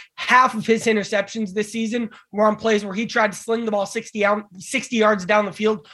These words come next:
hoping the safety would be out of position. Bates and Bell aren't that style of safety,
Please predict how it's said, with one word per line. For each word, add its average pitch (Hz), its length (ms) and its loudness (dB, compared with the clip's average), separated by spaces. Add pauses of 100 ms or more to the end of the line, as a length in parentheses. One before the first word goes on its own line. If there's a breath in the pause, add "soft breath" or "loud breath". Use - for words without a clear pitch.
(160 loud breath)
hoping 226 320 0
the 214 80 -2
safety 214 420 -4
would 196 220 -4
be 196 120 -6
out 190 140 -4
of 190 60 -6
position. 180 420 -8 (440 loud breath)
Bates 226 220 2
and 226 140 0
Bell 220 320 4
aren't 220 280 -2
that 208 200 0
style 196 340 -2
of 170 100 -10
safety, 220 520 -6